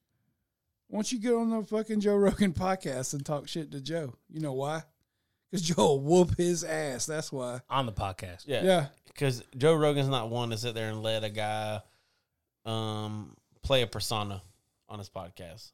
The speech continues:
Speaker 3: He wants you to be very real. He wants you to be the person that you are. That's just kinda guy he is. But I think that's, we ain't, I don't think we're even, that's even in the
Speaker 1: No,
Speaker 3: stratosphere
Speaker 1: no,
Speaker 3: of
Speaker 1: I'm, I'm not
Speaker 3: ever
Speaker 1: saying
Speaker 3: gonna
Speaker 1: it's gonna
Speaker 3: happen.
Speaker 1: happen, but,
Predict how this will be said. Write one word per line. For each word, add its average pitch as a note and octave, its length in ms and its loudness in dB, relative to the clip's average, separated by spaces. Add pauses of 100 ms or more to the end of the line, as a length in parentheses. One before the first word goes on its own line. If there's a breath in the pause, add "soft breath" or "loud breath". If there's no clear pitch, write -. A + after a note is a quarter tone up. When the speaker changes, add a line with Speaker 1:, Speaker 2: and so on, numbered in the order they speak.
(120)
Speaker 3:
He A2+ 80 -10
wants A2+ 240 -6
you A2 40 -10
to G#2 60 -10
be G2+ 120 -6
very G2 280 -6
real. G2+ 240 -6
He G#2 80 -4
wants G2+ 180 -6
you A2 60 -8
to G#2 60 -10
be G#2 120 -10
the G2 80 -12
person G#2 360 -8
that E2+ 100 -10
you F#2+ 140 -8
are. F#2+ 180 -6 (540)
That's G#2 140 -8
just - 120 -8
kinda G#2+ 240 -4
guy G2 240 -2
he G2+ 100 -6
is. G2+ 300 -10
But G#2 400 -4 (340)
I B2 120 -2
think B2 240 -2
that's, A2 400 -2
we A#2 140 -4
ain't, G#2 280 -4 (400)
I A2+ 100 -8
don't G#2 160 -8
think G#2 140 -10
we're G#2 200 -8
even, G2+ 360 -8 (920)
that's F3 180 -4
even D3 180 -2
in C3+ 100 0
the A#2 40 -2
Speaker 1:
No, A2 40 2
Speaker 3:
stratosphere A#2+ 540 4
Speaker 1:
no, C#4+ 140 10
Speaker 3:
of - 180 8
Speaker 1:
I'm, A#3+ 100 6
I'm B3+ 60 10
not C4 60 10
Speaker 3:
ever B3+ 60 6
Speaker 1:
saying A#3+ 260 6
Speaker 3:
gonna G#3 100 8
Speaker 1:
it's - 80 8
gonna F3+ 160 6
Speaker 3:
happen. D#3+ 460 4
Speaker 1:
happen, B2+ 180 -2
but, C3+ 320 -2